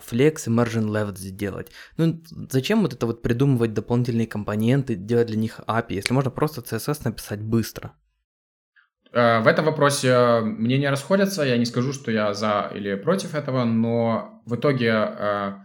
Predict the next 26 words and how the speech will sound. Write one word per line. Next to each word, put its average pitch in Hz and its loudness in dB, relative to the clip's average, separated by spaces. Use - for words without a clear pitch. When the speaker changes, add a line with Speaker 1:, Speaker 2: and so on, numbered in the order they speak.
Speaker 2:
у - -16
тебя 113 0
остается 117 0
минимальное 117 2
количество, 104 -2
э, 95 -6
м, 101 -6
элементов, 120 0
которые 107 -2
ты 104 -4
используешь 101 -4
на 101 -2
этом 143 -4
уровне 120 -2
и 98 -4
стилизуешь, 101 -6
и, 98 -4
типа, 98 -6
ты 101 -8
там 95 -4
напишешь 104 -6
на 101 -4
каком-то 98 -10
компоненте, 101 -4
который 98 -4
рендерит, 101 -4